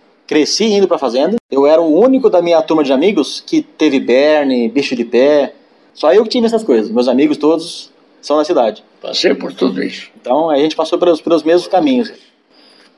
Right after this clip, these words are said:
Speaker 1: Como é que foi a, a decisão de escolher agronomia? Foi fácil?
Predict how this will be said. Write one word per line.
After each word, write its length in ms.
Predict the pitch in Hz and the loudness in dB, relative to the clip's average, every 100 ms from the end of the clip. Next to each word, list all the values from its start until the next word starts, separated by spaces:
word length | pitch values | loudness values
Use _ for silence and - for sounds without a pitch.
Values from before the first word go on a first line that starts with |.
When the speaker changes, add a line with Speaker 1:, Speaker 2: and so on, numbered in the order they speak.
| _ | _
Speaker 1:
Como 200 | 190 202 | -2 0
é 40 | 226 | 0
que 100 | 220 | 0
foi 300 | 196 196 185 | 0 4 4
a, 160 | 175 | 2
a 160 | - 147 | 0 -4
decisão 580 | 170 - 131 151 160 156 | -6 -8 -2 0 2 2
de 80 | 147 | -2
escolher 320 | - 147 151 | 0 2 2
agronomia? 520 | 143 135 131 123 117 | 2 0 0 2 0
Foi 320 | 117 143 139 | 0 -2 -2
fácil? 460 | - 190 220 - | -2 -2 -2 -6